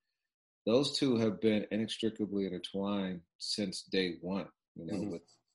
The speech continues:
Speaker 1: with, um, Jill originally being on the Roots You Got Me version and then getting stripped off for Erica, and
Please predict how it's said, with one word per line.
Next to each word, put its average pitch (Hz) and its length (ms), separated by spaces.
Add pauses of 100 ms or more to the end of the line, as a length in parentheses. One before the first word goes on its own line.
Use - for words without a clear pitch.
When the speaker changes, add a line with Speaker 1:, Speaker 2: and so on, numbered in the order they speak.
(120)
Speaker 1:
with, 90 280
um, 82 460 (220)
Jill 101 280
originally 92 480
being 92 320
on 90 200
the 87 100
Roots 95 320
You 90 100
Got 90 280
Me 87 120
version 90 460
and 80 120
then 82 140 (100)
getting 85 200
stripped - 340
off 87 220
for - 120
Erica, 87 440
and 85 100